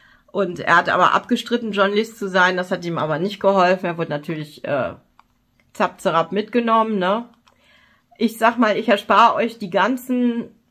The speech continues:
Rechtfertigungen von ihm und die ganzen Aussagen. Also, da müssen wir nicht drüber reden. Also, was er sich da zusammenzimmert, warum er es gemacht hat. Äh,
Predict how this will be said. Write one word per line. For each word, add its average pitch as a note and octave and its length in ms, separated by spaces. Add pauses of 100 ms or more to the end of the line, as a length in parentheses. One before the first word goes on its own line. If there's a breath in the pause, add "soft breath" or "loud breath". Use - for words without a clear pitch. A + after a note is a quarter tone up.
(360)
Rechtfertigungen A3 1040
von A3 320
ihm A3+ 360
und F#3+ 220
die G3 80
ganzen F#3+ 380
Aussagen. G3+ 960
Also, F3 640 (480 soft breath)
da F#3+ 80
müssen A3 240
wir F3 80
nicht F3 220
drüber D#3+ 240
reden. C#3+ 360 (200)
Also, D3 280
was D#3+ 160
er D#3+ 280
sich D#3+ 160
da D3+ 180
zusammenzimmert, E3 720
warum D3 240
er E3 60
es E3 120
gemacht E3 360
hat. D3 280 (1040 soft breath)
Äh, G3 240